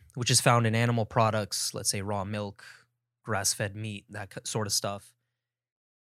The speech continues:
that i-, that type of fat is highly resistant to heat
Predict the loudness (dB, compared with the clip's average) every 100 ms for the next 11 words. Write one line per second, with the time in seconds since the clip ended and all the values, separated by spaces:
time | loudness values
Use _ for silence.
0 | -10 2 6 6 4 -8 2 2 4 0
1 | 2 0 -2 -8 -2 -2 0 0 2 4
2 | 4 4 0 -4 -4 -2 -2 -4 -2 -2
3 | 2 0 0